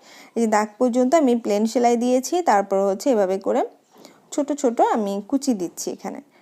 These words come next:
আপনারা চাইলে একটু বড় করেও দিতে পারেন, আমি এখানে, আহ,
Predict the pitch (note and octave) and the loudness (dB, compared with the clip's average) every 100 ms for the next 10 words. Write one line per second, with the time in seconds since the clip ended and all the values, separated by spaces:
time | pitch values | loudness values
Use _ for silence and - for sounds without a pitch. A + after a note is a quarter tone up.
0 | _ - A3 B3+ D4 C#4+ D4 F4+ - C#4 | _ -6 0 0 2 2 2 0 -2 -2
1 | A3 G#3 A#3+ B3+ B3+ A#3+ A#3+ B3 B3+ G#4 | 2 2 2 2 2 2 0 -2 0 0
2 | E4 A#3 A#3 A#3+ A3+ A#3 A#3 F#3+ F#3 F3+ | 0 -2 -2 -2 -2 -4 -4 -4 -4 -2
3 | F#3 | -4